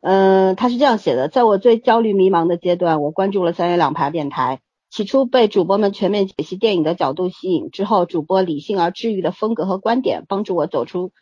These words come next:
焦虑迷茫，收拢了没必要的刺。感谢三言两拍。”啊，这个柑橘当时也跟我们说，他写这个的时候，他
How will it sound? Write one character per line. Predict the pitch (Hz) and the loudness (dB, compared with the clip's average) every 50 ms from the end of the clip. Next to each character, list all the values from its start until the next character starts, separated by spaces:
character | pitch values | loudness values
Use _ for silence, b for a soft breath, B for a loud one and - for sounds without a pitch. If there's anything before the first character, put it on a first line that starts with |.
| _ _ _ _ | _ _ _ _
焦 | - 233 220 240 | 0 0 2 2
虑 | 233 220 190 | 2 0 0
迷 | 170 165 160 165 | 0 0 0 0
茫， | 175 165 156 151 165 196 _ b b b b b b | 0 0 -2 -2 -4 -6 _ b b b b b b
收 | - - - 240 240 | -10 -4 -2 0 2
拢 | 247 220 165 160 | 2 2 2 2
了 | 165 160 | 0 0
没 | 156 156 | 0 -2
必 | 190 196 - | -2 -2 -2
要 | 208 208 190 | -2 -2 0
的 | 170 180 | -2 -4
刺。 | 180 - - - 208 - - _ | -6 -8 -8 -6 -6 -6 -6 _
感 | - 120 131 | -8 -8 -6
谢 | - 165 | -6 -8
三 | 165 165 165 | -6 -4 -4
言 | 160 165 | -4 -4
两 | 156 127 107 | -6 -6 -10
拍。” | - - - 117 127 131 - _ | -12 -12 -14 -14 -14 -14 -18 _
啊， | - 151 151 151 127 123 135 131 127 - _ | -14 -12 -12 -12 -14 -16 -16 -18 -18 -18 _
这 | - 151 | -16 -14
个 | 147 151 139 143 151 | -10 -10 -8 -6 -4
柑 | 170 175 196 | -4 -4 -2
橘 | 190 196 196 | -2 -2 0
当 | 190 196 202 | 0 -2 -2
时 | - - 180 180 185 190 190 190 | -4 -4 -4 -4 -2 -4 -4 -6
也 | - - 160 151 | -6 -6 -6 -4
跟 | 156 - 196 | -4 -4 -4
我 | 190 160 | -2 -2
们 | 135 147 | -4 -4
说， | 156 - 185 180 180 185 - b b b b b | -6 -4 -4 -2 -2 -4 -6 b b b b b
他 | - 190 | -6 -4
写 | 190 202 - | -2 -2 -4
这 | 170 196 196 | -2 -2 -4
个 | 190 | -4
的 | 175 185 | -2 -4
时 | 190 - - 151 | -6 -6 -8 -8
候， | 165 170 185 170 | -4 -4 -4 -4
他 | - - 180 175 | -2 -2 -2 -2